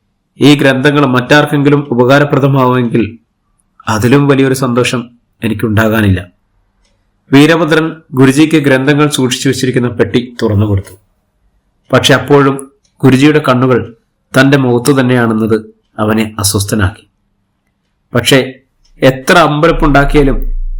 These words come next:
അത് മുഖത്ത് പ്രകടമാകാതിരിക്കാനുള്ള പരിശീലനം വീരഭദ്രനുണ്ടായിരുന്നു. തന്റെ ഏതെങ്കിലും വാക്കോ നോക്കോ പ്രവൃത്തിയോ ഗുരുജിയെ സംശയവാലുവാക്കുന്നുണ്ടോ?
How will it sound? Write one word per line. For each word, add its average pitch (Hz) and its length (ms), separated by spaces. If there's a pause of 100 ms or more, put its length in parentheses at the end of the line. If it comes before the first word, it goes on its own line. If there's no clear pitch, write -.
(220)
അത് 135 140
മുഖത്ത് 135 440
പ്രകടമാകാതിരിക്കാനുള്ള 135 1000
പരിശീലനം 110 680 (380)
വീരഭദ്രനുണ്ടായിരുന്നു. 107 960 (1080)
തന്റെ 123 160
ഏതെങ്കിലും 139 580
വാക്കോ 120 480
നോക്കോ 113 540
പ്രവൃത്തിയോ 113 640 (640)
ഗുരുജിയെ 131 340
സംശയവാലുവാക്കുന്നുണ്ടോ? 120 1400